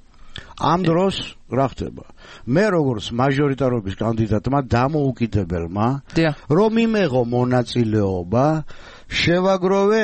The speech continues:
Speaker 1: ერთი პროცენტი. ხელმოწერების, მხარდამჭერების.
Speaker 2: მმ.
Speaker 1: და რეალურად ერთ პროცენტზე გაცილებით მეტი.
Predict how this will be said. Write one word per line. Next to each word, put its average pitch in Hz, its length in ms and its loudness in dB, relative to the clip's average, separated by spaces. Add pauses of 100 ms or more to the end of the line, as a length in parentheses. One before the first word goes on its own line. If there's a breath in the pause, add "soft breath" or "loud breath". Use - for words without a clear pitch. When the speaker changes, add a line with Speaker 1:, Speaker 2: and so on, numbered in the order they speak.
Speaker 1:
ერთი 185 320 2
პროცენტი. 120 680 -4 (420)
ხელმოწერების, 147 1200 0
მხარდამჭერების. 131 1160 -2 (220)
Speaker 2:
მმ. 160 260 2 (160)
Speaker 1:
და 113 200 2
რეალურად 190 540 2
ერთ 156 220 0
პროცენტზე 175 500 0
გაცილებით 143 640 0
მეტი. 113 440 -2